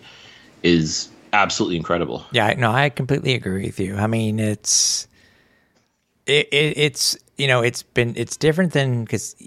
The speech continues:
Speaker 2: in the past, you yourself, I think at one point, I can't remember where camp was being held, but you spent, I think, basically a week at camp.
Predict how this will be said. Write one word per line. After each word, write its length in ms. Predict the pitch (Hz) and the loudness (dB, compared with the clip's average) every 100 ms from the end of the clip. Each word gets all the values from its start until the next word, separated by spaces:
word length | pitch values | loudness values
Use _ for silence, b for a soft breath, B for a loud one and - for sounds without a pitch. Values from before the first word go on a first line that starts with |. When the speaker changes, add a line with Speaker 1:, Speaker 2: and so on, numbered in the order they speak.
| - | -10
Speaker 2:
in 180 | 123 151 | -4 0
the 100 | 175 | 0
past, 540 | - 123 117 117 - | -2 0 2 0 -2
you 200 | 107 110 | -6 -4
yourself, 580 | 127 113 107 110 107 107 | -2 -2 -2 0 2 2
I 80 | 104 | -2
think 200 | 117 110 | -4 -4
at 120 | 95 | -4
one 260 | 101 107 104 | 0 0 0
point, 200 | - 101 | 0 0
I 40 | |
can't 100 | - | -2
remember 180 | 110 101 | -2 0
where 280 | 101 101 101 | 2 2 0
camp 380 | - 107 104 107 | -4 -2 -2 -2
was 140 | 101 | -4
being 160 | 110 104 | -4 -2
held, 160 | 104 | -2
but 80 | 113 | -4
you 180 | 104 127 | -4 -2
spent, 360 | 123 - 123 110 | -2 0 0 0
I 80 | |
think, 200 | 101 107 | -4 -4
basically 440 | - 107 113 117 95 | -2 -2 -2 -2 0
a 80 | 92 | 0
week 420 | 90 104 107 - | 0 0 0 -4
at 140 | - | -10
camp. 440 | - 90 82 98 | -6 -4 -4 -6